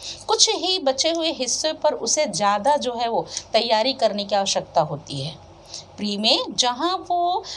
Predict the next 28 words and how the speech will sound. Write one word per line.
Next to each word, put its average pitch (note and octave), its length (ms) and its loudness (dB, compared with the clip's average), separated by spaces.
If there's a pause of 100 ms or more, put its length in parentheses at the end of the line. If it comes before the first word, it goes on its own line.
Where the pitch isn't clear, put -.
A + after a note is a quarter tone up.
(120)
रस C4+ 380 6
अलंकार D4 440 2
छंद C#4+ 320 2
को E4+ 200 2
व्यापम G#3 500 2
के F4+ 140 -2
लिए E4 200 -2
छोड़ C#4 300 4
देता G3 320 0
है, G#3 260 -2 (920)
जब E4+ 240 4
वो G4 520 0 (220)
समास C#4+ 580 4
तक E4+ 140 0
की E4 120 -4
चीज़ों C#4+ 400 0
को D4+ 160 4
पढ़ता B3 360 2
है C#4+ 160 2
व्याकरण F3 400 2
खंड D4+ 320 -6 (100)
में, E4 180 0 (140)
जहाँ A#3+ 320 -2
वो C4+ 120 4 (160)
objective G3 640 0
हल C4+ 200 2
करता G#3+ 380 4
है, G#3 340 0